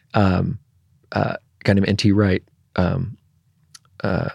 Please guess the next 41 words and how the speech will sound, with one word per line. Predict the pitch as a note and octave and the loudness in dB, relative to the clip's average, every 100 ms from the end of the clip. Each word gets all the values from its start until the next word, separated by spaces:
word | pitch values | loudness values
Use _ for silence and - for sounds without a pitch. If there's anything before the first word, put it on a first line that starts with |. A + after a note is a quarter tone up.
| - | -8
an | F2+ | -6
Anglican | F#2 F#2 A2+ F#2+ | -4 -4 0 -2
from | F2+ F#2 F2 - _ _ _ _ _ _ - | 0 -4 -4 -8 _ _ _ _ _ _ -2
over | F2+ F2 | 0 2
in | |
England | F2+ F#2 F2+ | 2 0 -2
as | F#2+ | 2
well, | G#2+ G2 F#2 - _ _ _ | 2 2 0 -6 _ _ _
uh, | F2+ F2 | -2 0
that | F2+ G#2+ - | 2 2 2
one | B2+ B2+ | 4 4
of | B2 | 4
my | A2+ | 0
friends | - C3+ D#3+ A2 | 2 4 4 2
has | A2+ G#2+ | 0 0
gotten | B2+ F2 F#2+ | 0 0 0
to | |
sit | F2+ - E2+ | -2 -2 -2
at | |
the | - | -2
table | - F2+ F2 | 0 2 4
with, | F2+ F2+ - | 2 -2 -4
um, | F#2+ F2 F2 - _ - | -2 -2 -2 -8 _ -2
who | C3+ | 2
may | G#2 | 2
be | F#2+ | 2
in | F#2 | 0
the | G2+ | 2
corner | G#2+ G2+ | 0 2
of | |
this | G2 - | 2 2
room, | C3 F#2+ | 2 4
but | B2+ | 2
I've | A#2+ A#2+ G#2+ | 4 2 0
never | A2+ G2+ | 0 0
gotten | F#2+ E2+ G2 | 0 -2 -2
to, | F2 E2+ - - - - - - - | -4 -4 -6 -18 -20 -20 -20 -20 -4
um, | G#2+ F#2 E2 D#2+ - | -2 0 -2 -6 2
who | A2+ | 4
I | G#2+ | 6
know, | A2 G#2+ G2 | 4 4 0